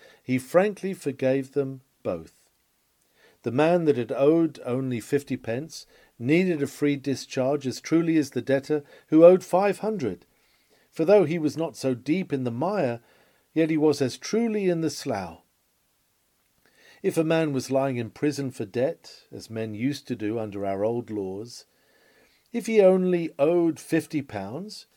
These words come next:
he was shut within walls just as closely as the greater debtor, who owed fifty thousand,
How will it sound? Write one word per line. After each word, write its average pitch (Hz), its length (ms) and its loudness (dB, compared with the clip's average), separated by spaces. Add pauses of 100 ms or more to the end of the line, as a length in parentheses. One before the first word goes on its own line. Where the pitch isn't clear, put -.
(160)
he 233 160 -6
was 175 140 0
shut 156 300 0
within 127 320 -2
walls 147 460 2
just - 280 -6
as 120 140 -8
closely 156 580 -2
as 117 140 -4
the 110 80 -10
greater 147 440 -2
debtor, 104 480 -6 (460)
who 185 180 6
owed 208 240 6
fifty 220 440 -4
thousand, 208 720 -4